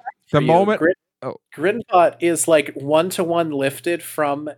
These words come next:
Speaker 2: a, the Full Metal Alchemist video game that Squaresoft put out on the P S two.
Speaker 1: That is very funny. I like his scene, uh, after you take,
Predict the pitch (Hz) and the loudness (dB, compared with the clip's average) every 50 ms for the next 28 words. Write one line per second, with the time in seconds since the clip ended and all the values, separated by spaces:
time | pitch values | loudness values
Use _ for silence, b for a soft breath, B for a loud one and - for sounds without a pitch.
0 | _ _ 143 139 139 135 - - 139 135 131 123 - - 143 156 156 165 151 147 | _ _ -8 -6 -6 -6 -6 -8 -8 -6 -6 -8 -10 -10 -8 -4 -2 -2 0 0
1 | 139 139 143 139 - 135 127 120 - 123 123 120 117 113 110 107 117 110 104 104 | 0 0 -2 -4 -6 -10 -12 -14 -12 -10 -8 -6 -6 -6 -6 -6 -6 -8 -8 -8
2 | 101 104 98 - - - - 117 110 107 - 113 104 - - _ 117 107 101 98 | -10 -12 -12 -12 -12 -12 -10 -8 -8 -8 -6 -6 -8 -8 -8 _ -6 -6 -6 -6
3 | 87 98 101 95 _ 104 95 90 - - - 85 - _ _ _ _ _ - 123 | -6 -10 -14 -20 _ -18 -18 -18 -18 -20 -20 -20 -20 _ _ _ _ _ -4 -2
4 | 120 120 117 113 104 - 107 107 104 98 110 - 104 98 - 82 - 110 - _ | -2 -2 -2 -4 -8 -8 -6 -6 -6 -6 -6 -8 -10 -10 -10 -12 -14 -14 -16 _
5 | _ 127 135 147 170 180 175 165 156 147 143 - - 135 123 120 - - 131 117 | _ 2 4 4 4 4 2 2 0 0 -2 -4 -6 -6 -6 -8 -8 -10 -10 -8
6 | 113 113 110 107 107 - - 110 110 107 101 101 98 - - 120 123 123 123 - | -8 -8 -10 -10 -12 -10 -6 -6 -4 -4 -4 -6 -6 -6 -4 -2 -2 -2 -2 -4
7 | 139 123 117 113 113 113 110 - 123 110 107 107 - | -6 -8 -8 -8 -8 -10 -8 -6 -6 -6 -6 -6 -10